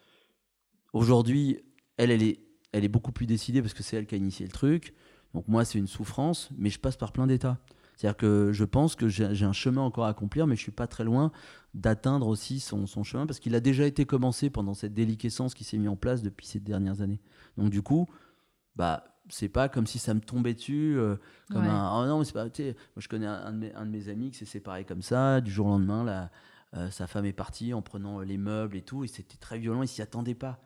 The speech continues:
Speaker 1: C'était sa femme.
Speaker 2: Mm.
Speaker 1: Il était dans cette espèce de logique de possession,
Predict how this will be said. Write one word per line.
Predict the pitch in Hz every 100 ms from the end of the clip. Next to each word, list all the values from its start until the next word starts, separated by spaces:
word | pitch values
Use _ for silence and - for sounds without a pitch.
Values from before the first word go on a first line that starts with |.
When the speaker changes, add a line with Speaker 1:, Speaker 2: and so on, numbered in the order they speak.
| _
Speaker 1:
C'était | - 104 107
sa | - 123
femme. | - 127 120 90 -
Speaker 2:
Mm. | 190 180 170
Speaker 1:
Il | 98
était | 92 131
dans | 110
cette | 95 -
espèce | - 104
de | 101
logique | 98 113
de | 110
possession, | 92 - 117 113 - 123 139